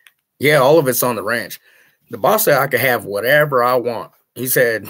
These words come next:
"Rocks? You can have all the rocks you want." I looked at him and said, "Are you sure? Because <laughs> I will grab every single petrified log out here." <laughs> He just looked at me and laughed and said, "You can have all the rocks that you want, boy."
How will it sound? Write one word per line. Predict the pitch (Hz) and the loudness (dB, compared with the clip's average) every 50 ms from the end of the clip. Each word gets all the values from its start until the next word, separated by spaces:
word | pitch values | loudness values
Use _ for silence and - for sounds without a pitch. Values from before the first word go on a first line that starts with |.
| - - - - - - | -12 -12 -12 -12 -14 -10
"Rocks? | 92 107 151 240 320 339 330 - - - - _ _ _ _ _ _ _ | -4 -2 0 2 2 0 0 -4 -6 -8 -8 _ _ _ _ _ _ _
You | - 269 | -8 -2
can | 294 - | 0 2
have | 160 170 170 170 | 2 2 2 4
all | 190 202 214 | 4 4 4
the | 202 202 | 4 4
rocks | 226 240 233 233 - | 2 2 2 2 2
you | 233 | 2
want." | 277 294 277 - - _ _ _ _ _ _ _ _ _ _ _ _ - | 4 4 2 0 -2 _ _ _ _ _ _ _ _ _ _ _ _ -4
I | 120 147 | -2 -2
looked | 190 220 220 - | -2 0 0 2
at | 202 196 226 | 2 2 2
him | 240 233 | 2 0
and | 220 202 | -2 -2
said, | - 208 185 175 160 135 135 - _ _ _ _ _ _ _ _ _ _ _ - | 2 2 4 4 2 2 -2 -12 _ _ _ _ _ _ _ _ _ _ _ -16
"Are | - - | -14 -12
you | 110 127 170 220 | -10 -10 -10 -8
sure? | - - - 220 202 170 131 123 _ _ _ _ _ _ _ _ _ _ _ _ - | -8 -8 -8 -8 -8 -8 -10 -12 _ _ _ _ _ _ _ _ _ _ _ _ -20
Because | - 113 - - 123 113 120 | -18 -10 -4 -4 -4 -2 -2
<laughs> | 113 | -4
I | - - - 165 160 147 - | -4 -2 0 0 0 2 4
will | 165 131 120 | 2 2 2
grab | 117 - - 165 165 151 143 123 - | -2 0 2 4 4 4 2 -2 -4
every | - 151 170 190 202 165 170 156 143 | -4 0 2 2 2 2 -2 -4 -2
single | 147 - 185 190 196 185 170 151 123 | -2 -2 -2 -2 -2 -2 -4 -4 -6
petrified | - - 208 214 - 165 156 151 156 185 185 180 175 | -4 -4 -4 -4 -4 -6 -10 -4 -2 -2 0 0 -2
log | 170 180 180 185 190 185 180 | -2 0 0 0 0 0 0
out | 185 185 175 165 | 0 0 0 0
here." | 165 165 151 135 - - | -2 -2 -2 -4 -6 -12
<laughs> | - - - - - - - - - - - - - - - - - - - - 285 - - | -16 -14 -16 -16 -16 -20 -20 -20 -20 -20 -20 -18 -8 0 0 2 2 2 2 2 2 4 4
He | 233 220 - | 2 4 6
just | 254 240 269 254 202 | 6 4 4 4 4
looked | 196 208 202 - | 2 2 2 2
at | 214 202 185 | 0 0 0
me | 202 196 | 0 -2
and | 190 175 | -2 0
laughed | 165 175 185 190 190 - | -2 -2 -2 -4 -6 -8
and | 165 151 | -10 -6
said, | 151 175 170 165 151 147 147 - _ _ - _ | 0 2 2 2 2 -2 -8 -14 _ _ -20 _
"You | - 233 233 | -16 -8 -4
can | 190 | -2
have | 180 160 139 147 | -2 0 0 0
all | 160 170 175 | 0 0 0
the | 170 156 | -2 -2
rocks | 156 165 185 190 - - - | -2 -2 -2 -2 -4 -10 -10
that | 131 135 | -10 -10
you | 139 170 202 190 | -8 -8 -8 -6
want, | 147 160 202 - - - 107 | -6 -6 -6 -8 -10 -10 -10
boy." | 131 160 214 262 | -8 -6 -6 -6